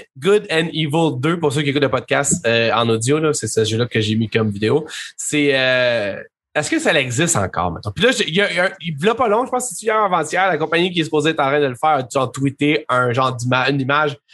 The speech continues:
avec, euh, genre, ce qui pourrait être la ville de ce jeu-là. Mais je veux dire, est-ce que c'est encore, mettons, probablement un genre de, est-ce que First, ça existe encore selon toi ? Puis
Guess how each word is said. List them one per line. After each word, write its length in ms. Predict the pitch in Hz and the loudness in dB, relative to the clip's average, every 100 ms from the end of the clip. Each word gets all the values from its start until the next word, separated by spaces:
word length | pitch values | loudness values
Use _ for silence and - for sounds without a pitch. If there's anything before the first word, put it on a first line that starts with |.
| - - - | -20 -10 -2
avec, 580 | 139 120 147 151 151 135 | -2 0 0 0 -2 -2
euh, 480 | 127 123 117 104 113 - | 2 2 2 0 -4 -4
genre, 280 | 120 117 113 | 0 2 0
ce 60 | - | -4
qui 80 | |
pourrait 280 | 113 127 127 | -4 0 0
être 100 | 131 | 2
la 160 | 123 113 | 0 0
ville 320 | 120 131 123 | 2 2 2
de 100 | 123 | 0
ce 260 | 117 131 117 | 0 0 2
jeu-là. 420 | 117 113 131 156 - - - - | 2 2 2 0 -8 -18 -10 -4
Mais 60 | |
je 80 | 151 | -2
veux 40 | 180 | 2
dire, 320 | 214 208 147 - _ _ _ _ _ _ _ | 2 2 0 -8 _ _ _ _ _ _ _
est-ce 140 | - 180 | -2 2
que 120 | 403 | 2
c'est 160 | 320 247 | 2 2
encore, 320 | 170 - 220 | 2 2 2
mettons, 260 | 190 190 190 | 2 0 0
probablement 520 | 165 151 151 147 170 | 0 0 2 2 2
un 180 | 175 156 | 2 2
genre 240 | 156 156 | 0 0
de, 100 | 147 | 0
est-ce 680 | 135 127 117 107 - - 139 | 2 2 2 -2 -6 -8 -2
que 80 | 262 | 2
First, 220 | 277 269 | 2 2
ça 120 | 196 | 0
existe 160 | 156 170 | 2 0
encore 260 | 139 185 | 0 0
selon 220 | 175 151 135 | 2 0 0
toi ? 120 | 185 | -2
Puis 220 | 131 113 | -2 -6